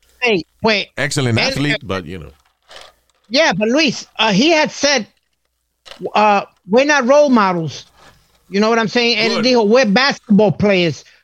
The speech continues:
Speaker 1: We're role mo-," y todo el mundo se lo criticó.
Speaker 2: Yeah, es verdad.
Speaker 1: Todo el mundo se lo criticó. He, he was like, "I'm, you know," but in, in a sense, you're a role model, Luis, aunque no lo quiera. We're all role models because they're gonna follow us no matter what.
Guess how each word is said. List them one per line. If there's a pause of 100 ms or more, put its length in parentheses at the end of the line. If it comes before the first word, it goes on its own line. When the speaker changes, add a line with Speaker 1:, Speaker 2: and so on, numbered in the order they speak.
(140)
Speaker 1:
We're
role
mo-,"
y
todo
el
mundo
se
lo
criticó. (220)
Speaker 2:
Yeah,
es
verdad. (1200)
Speaker 1:
Todo
el
mundo
se
lo
criticó.
He,
he
was
like,
"I'm,
you
know," (540)
but
in, (140)
in
a
sense,
you're
a
role
model,
Luis,
aunque (120)
no
lo
quiera. (240)
We're
all
role
models
because
they're
gonna
follow
us
no
matter
what.